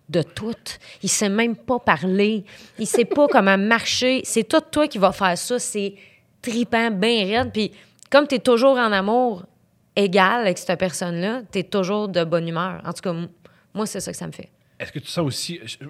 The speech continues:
Speaker 2: j'avais jamais vu cette pers-, cette perspective-là, que tu apprends tout à quelqu'un. Et le, j'avoue,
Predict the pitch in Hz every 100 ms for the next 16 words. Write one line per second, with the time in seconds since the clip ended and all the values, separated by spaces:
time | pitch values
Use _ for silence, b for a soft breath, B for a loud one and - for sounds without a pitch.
0 | - 113 131 131 120 165 170 156 160 -
1 | 120 - - 131 - 151 - 139 - 131
2 | 131 - 131 - 131 - 139 - 165 151
3 | 143 131 151 151 151 B B B 147 160
4 | 151 135 131 127 127 139